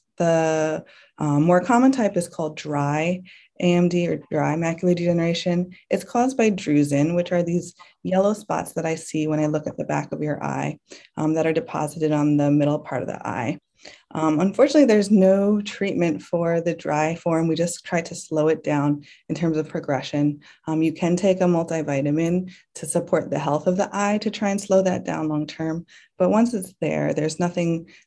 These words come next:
that we can do to treat this. Um, there is another form called wet A M D. In this form, there are blood vessels that leak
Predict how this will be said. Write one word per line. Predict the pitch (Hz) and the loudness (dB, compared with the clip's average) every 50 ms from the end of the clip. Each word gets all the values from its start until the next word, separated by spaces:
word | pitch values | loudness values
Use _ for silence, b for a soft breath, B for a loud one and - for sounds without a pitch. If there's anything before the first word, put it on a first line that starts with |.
| _ | _
that | - 151 - - | -8 -6 -2 -2
we | 156 147 | -2 -2
can | 147 - 156 151 147 | -2 -2 -2 -2 0
do | - 71 - - - | 0 0 -2 -2 -4
to | - - - - - 151 143 139 - - | -6 -8 -10 -8 -6 -6 -6 -4 -6 -6
treat | 135 - - - - - - _ | -8 -8 -8 -8 -8 -10 -8 _
this. | - - - - - - - - - b b b b b b b | -4 -4 -4 -4 -8 -14 -20 -20 -20 b b b b b b b
Um, | 151 147 143 139 147 170 | -4 -2 -2 0 0 2
there | 170 185 190 | 4 6 6
is | 202 196 | 6 6
another | 208 208 220 254 349 381 339 | 6 6 6 6 4 2 0
form | 294 - - 175 170 170 | 0 0 0 0 0 0
called | 170 - - 165 160 160 151 151 | -2 -4 -6 -6 -6 -4 -4 -2
wet | 156 160 170 - - - - - - - | 0 0 0 -2 -4 -10 -16 -12 -6 -4
A | 165 160 160 | 0 0 0
M | 160 160 160 | 0 -2 -4
D. | - 156 156 147 147 151 156 156 B B B B B B | -4 -4 -4 -2 -2 -4 -4 -8 B B B B B B
In | 175 180 190 | 0 2 4
this | 220 262 302 - - - | 6 6 4 2 -2 -12
form, | - - - 160 156 156 156 170 190 214 220 214 - - _ _ _ | -6 -2 -2 0 0 0 0 2 2 2 0 -2 -4 -8 _ _ _
there | - 170 - 170 160 156 156 156 151 151 151 151 - - | -14 -8 -4 -2 -2 0 0 0 0 0 -2 -2 -4 -2
are | - 160 151 151 151 147 | -2 0 0 0 0 0
blood | 147 185 202 220 208 190 | 0 2 2 2 2 2
vessels | 185 185 185 185 180 175 170 170 | 2 0 2 2 0 0 0 0
that | 165 156 151 - - 170 | -2 -2 -2 -2 -2 -2
leak | 175 175 175 - | -2 -4 -4 -6